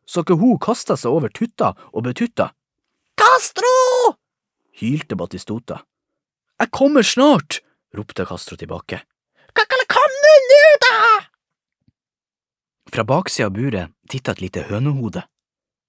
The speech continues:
Castro så ikke om det var Tutta eller Betutta. Han seilte inn så han kunne se bak. Heldigvis fikk han øye på ei høne til, sannsynligvis var det hun Betutta, for denne her høna virka mer beskjeden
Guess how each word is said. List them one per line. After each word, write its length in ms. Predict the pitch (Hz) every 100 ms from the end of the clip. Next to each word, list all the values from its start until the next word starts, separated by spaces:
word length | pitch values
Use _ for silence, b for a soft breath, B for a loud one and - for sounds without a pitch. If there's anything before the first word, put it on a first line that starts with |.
| _ _
Castro 380 | - 214 - 107
så 300 | - 285 139
ikke 160 | 98 113
om 100 | 113
det 100 | 101
var 120 | 95
Tutta 320 | 143 - -
eller 120 | 98
Betutta. 460 | 95 - 127 - - _ _ _ _ _ _ _ 127
Han 120 | 143
seilte 440 | - 151 208 127
inn 200 | 120 131
så 120 | -
han 100 | 92
kunne 160 | 101 101
se 200 | - 131
bak. 360 | 107 101 - - _ _ _ _ _ _ -
Heldigvis 460 | 170 120 135 131
fikk 160 | 98 104
han 80 | 95
øye 140 | 131
på 100 | -
ei 160 | 104 139
høne 200 | 104 104
til, 300 | 101 175 120 - _ _ -
sannsynligvis 720 | 95 - 180 110 95 104 -
var 80 | 92
det 160 | 160
hun 140 | 110 92
Betutta, 460 | 104 165 - 175 - _ _
for 100 | -
denne 140 | 214 127
her 220 | 233 -
høna 300 | 123 120 90 B B -
virka 220 | - 90
mer 160 | 110 85
beskjeden 540 | - - 135 95